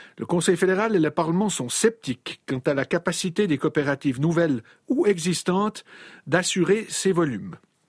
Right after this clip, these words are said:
Les communes, les cantons et la Confédération seront contraints de prendre le relais et ce sont les contribuables qui devront en assumer les coûts. Étant donné que les coopératives ont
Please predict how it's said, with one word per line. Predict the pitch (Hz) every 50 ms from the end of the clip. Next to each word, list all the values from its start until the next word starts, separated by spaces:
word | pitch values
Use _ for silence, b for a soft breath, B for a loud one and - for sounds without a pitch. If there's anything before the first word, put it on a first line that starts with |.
| _
Les | - 117 113
communes, | - 170 170 190 240 254 269 269 247 B B B B B B -
les | 127 123
cantons | - - 175 185 - 202 190 170
et | 156
la | 147 -
Confédération | - 143 - 156 143 139 131 147 143 - - 208 226 226 - -
seront | - - 156 131 131 127
contraints | 127 - - 226 254 233 - - 208 220 233 220 B B B B B B
de | - 127
prendre | 123 - - 180 196 214 208 - 190
le | 202 202
relais | 180 196 196 196 214 233 247 - _ _ _
et | - 208 202
ce | - 180
sont | 151 - - 147 156 - -
les | - 139 135
contribuables | - 139 131 - 156 143 127 127 120 117 127 139 139 113 - -
qui | - 120 117
devront | 143 143 117 135 160 170 165 -
en | 123 135
assumer | 160 165 - 190 180 202 208
les | 208 190
coûts. | 160 - - - - - _ _ _ _ B B B B B B B B B B B B B B B B B -
Étant | 160 - 196 196
donné | 202 247 269 294 277
que | - 214
les | 190 185 180 180 170
coopératives | 170 - 202 - 208 190 202 196 - 220 220 214 185 147 127 - -
ont | 180 190 185